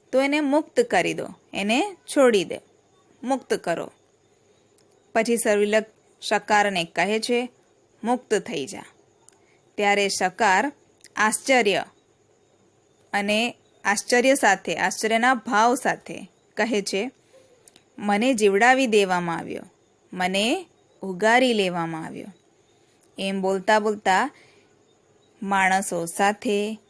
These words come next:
એ બહાર નીકળી જાય છે. મિત્રો, આમ આ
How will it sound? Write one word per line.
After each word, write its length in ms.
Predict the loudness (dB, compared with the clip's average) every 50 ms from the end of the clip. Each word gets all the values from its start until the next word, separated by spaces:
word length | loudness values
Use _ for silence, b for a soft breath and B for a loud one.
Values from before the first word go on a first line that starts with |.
| _ _
એ 680 | -12 -8 -4 -2 0 0 2 2 2 2 2 0 0 -4 _ _ _ _ _ _ -10
બહાર 760 | -4 -2 0 0 0 -2 -2 -2 0 2 2 2 2 0 -2
નીકળી 500 | -4 -8 -10 -10 -10 -10 -8 -8 -8 -8
જાય 840 | -8 -8 -6 -6 -6 -6 -6 -4 -2 -2 -2 -2 -4 -6 -6 -10 -12 -18 _ _ _
છે. 340 | -20 -18 -18 -18 -20 -20 -20 -20 _ _ _ _ _ _ _ _ _ _ _ _ _ _ _ _ _ _ _ _ _ _ b b b b b b b b b b b _ -8
મિત્રો, 300 | -8 -6 -2 -2 -2 -2 -2 -4
આમ 400 | -2 -2 0 -2 -2 -4 -8 -16 _ _ _ _ _ _ _ _ _ _ _ _ -6
આ 540 | -2 0 2 4 4 4 4 4 4 2